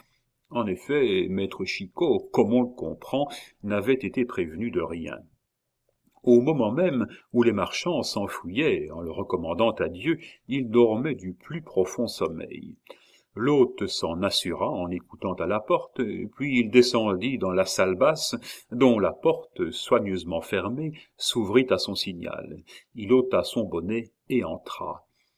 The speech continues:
La salle était occupée par six hommes armés,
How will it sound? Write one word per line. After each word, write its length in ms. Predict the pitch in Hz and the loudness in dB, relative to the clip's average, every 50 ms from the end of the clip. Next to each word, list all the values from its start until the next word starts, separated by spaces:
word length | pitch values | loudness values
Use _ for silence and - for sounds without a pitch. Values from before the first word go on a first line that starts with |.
| _ _ _ _ _ _ - | _ _ _ _ _ _ -2
La 180 | 123 123 127 | 2 2 2
salle 280 | 127 - - 202 170 131 | 2 0 -4 -2 0 0
était 260 | 113 - 120 120 107 | 0 0 -2 -2 -2
occupée 400 | 98 - - 104 - - 156 147 | -4 -6 -8 -8 -6 -6 -4 -4
par 260 | - - 98 - - | -2 -2 -2 -2 -2
six 380 | - - - - 151 131 101 110 | -2 -6 -6 -6 -6 -4 0 2
hommes 160 | 135 117 98 95 104 | 2 2 2 4 4
armés, 540 | 117 113 - - 101 110 113 107 98 87 | 4 4 4 2 -4 -4 -2 -2 -2 -2